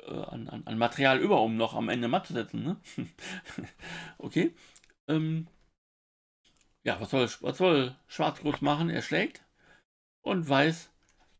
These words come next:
könnte jetzt hier mit, mit Turm E eins, ähm, diese, diesen König von der Dame ablenken und die Dame gewinnen. Aber der Zug,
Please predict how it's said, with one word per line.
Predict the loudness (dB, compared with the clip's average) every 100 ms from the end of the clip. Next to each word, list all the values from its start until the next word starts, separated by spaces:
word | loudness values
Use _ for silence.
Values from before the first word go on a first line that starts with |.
| _ _ _ 0
könnte | 2 2 4
jetzt | 2 2 0
hier | 2
mit, | 4 2 0 -8
mit | -4 -4 -6
Turm | 2 2 4
E | 4
eins, | 6 6 4 -2 -8 _ _ _ _ _ _ _ _ _ _ -8
ähm, | -4 0 0 0 0 0 -2 -4
diese, | -2 2 2 2 -4 -16 -18 -18 _ _ _ _ _ _ _ _ _
diesen | -6 -4
König | 2 4 4 2
von | 4
der | 4
Dame | 6 4 6
ablenken | 4 4 2 2 0
und | 0 0
die |
Dame | 4 4 4 0
gewinnen. | -2 -4 -8 -18 _ _ _ _ _ -6
Aber | 2 4 2 0 -12 _ _ _ _ _ _ _ _ -8
der | -4
Zug, | -4 -4 -8